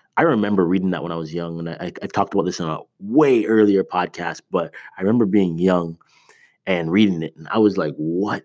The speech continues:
in the world is this guy talking about?" Like, I legit had no idea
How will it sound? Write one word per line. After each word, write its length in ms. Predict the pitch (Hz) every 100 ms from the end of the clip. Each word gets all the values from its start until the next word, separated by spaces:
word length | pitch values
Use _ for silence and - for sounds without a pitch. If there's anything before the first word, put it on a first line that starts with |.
| -
in 180 | 123 104
the 100 | 90
world 680 | 82 80 90 117 110 98 -
is 220 | 101 98
this 160 | 82 82
guy 520 | - 98 101 95 98 _
talking 460 | - 104 107 101 92
about?" 240 | 90 82
Like, 160 | 90 95
I 100 | 104
legit 680 | 101 98 92 104 113 107
had 220 | - 95 87
no 460 | 87 92 101 95 -
idea 680 | 90 82 82 98 92 60